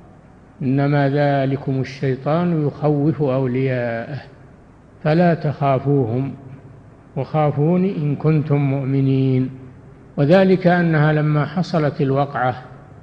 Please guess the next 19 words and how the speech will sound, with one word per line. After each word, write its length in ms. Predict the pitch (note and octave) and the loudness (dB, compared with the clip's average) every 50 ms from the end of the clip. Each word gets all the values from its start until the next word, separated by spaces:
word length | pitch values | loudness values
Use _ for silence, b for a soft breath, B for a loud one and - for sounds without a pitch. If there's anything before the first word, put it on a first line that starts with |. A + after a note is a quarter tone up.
| - - - - - - - - | -20 -20 -20 -20 -20 -20 -12 -6
عند 240 | B2+ C#3+ C#3+ C3+ C3+ | -2 0 0 0 0
أحد 420 | C#3 C#3 D3+ C#3+ - - C#3+ C3 C3 - - - - - - - - - - - - - - - - - - | 0 0 0 -2 -2 -2 -4 -4 -4 -8 -16 -18 -18 -18 -18 -18 -20 -20 -20 -20 -20 -20 -20 -20 -20 -18 -14
وحصل 480 | - B2 - - E3 D3 - E3+ D#3 D3+ | -14 -10 -4 -2 -4 0 0 0 2 2
على 260 | D3 C#3 D3 D3 D3+ | 4 2 2 2 2
المسلمين 680 | D3 D3 D3 C#3 - - D#3 C#3+ C#3+ D3 D3+ C#3+ C#3 C3+ | 0 0 -2 -2 -4 -4 -2 -2 0 0 0 0 0 -2
ما 120 | C3 C3 | -4 -4
حصل 520 | C3 - - C#3+ C#3 - C3+ C3 C3 C3+ - - - - - - - - - - - - - - - - - - - - - - | -6 -6 -8 -8 -6 -4 -4 -4 -4 -6 -10 -12 -18 -20 -20 -20 -20 -20 -20 -20 -20 -20 -20 -20 -20 -20 -20 -20 -20 -20 -14 -4
من 160 | - C#3 C3+ | -2 0 0
القرح، 580 | C3+ B2 A#2+ - - C#3 C3+ C3+ - - - - - - - - - - - - - _ - - - - - | 0 -2 -4 -2 -2 -2 -2 -2 -6 -8 -18 -18 -20 -20 -20 -20 -20 -20 -20 -20 -20 _ -20 -20 -20 -20 -18
وقتل 560 | C3 - - C#3 C#3 C3+ - D3 C#3 C#3 C3+ | -18 -8 -4 -4 -4 0 0 0 2 2 0
منهم، 520 | C#3 C#3+ C#3+ C#3 A#2+ B2+ C#3 C3+ C3+ C3+ C3+ - - - - - - - | 0 0 0 0 0 -2 -2 -2 -4 -6 -8 -10 -16 -18 -18 -20 -20 -20
استشهد 600 | - - - - D#3+ C#3+ - - - D3 C3+ C3+ | -20 -20 -6 -4 -4 -4 -4 -4 -4 -2 -2 0
منهم 480 | C3+ C3 C#3 C#3+ C#3+ C3+ B2+ C3 C3 B2+ | 0 0 0 0 2 2 0 0 0 0
العدد 440 | B2+ A#2 B2+ C#3+ C3+ C#3+ C#3 B2+ | -2 0 -2 -2 0 -2 -2 -2
الكثير، 580 | C3 A#2+ A#2 - - C3 A#2 C3+ C#3 C#3+ C#3+ C#3+ C#3+ - - - - - - - - - - - - - | -4 -6 -6 -4 -4 -4 -2 0 0 0 0 -2 -6 -14 -20 -20 -20 -20 -20 -20 -20 -20 -20 -20 -10 -6
وجرح 500 | B2+ B2+ A#2+ C3+ C#3+ C#3 C#3 C3 - C3+ | -6 -2 0 2 2 2 2 0 0 -2
منهم 540 | C3+ C#3 C#3 C#3 C3+ C3 C3+ C#3+ C#3 C#3+ C#3 - - - - - - - - - - - - - - - - - - - - - - - | -2 0 0 0 0 0 -2 -2 -4 -6 -10 -14 -18 -18 -20 -20 -20 -20 -20 -20 -20 -20 -20 -20 -20 -20 -20 -20 -20 -20 -20 -20 -16 -10
العدد 480 | - B2+ B2 A#2+ C3+ C#3+ C#3 C#3 C3 B2+ | -6 -6 -2 0 0 0 0 0 0 0
الكثير، 640 | C3+ C3 C3 - D3 C3 A#2 B2+ B2+ B2+ C3 B2+ | -2 -4 -2 -2 -4 -2 0 0 0 0 0 -2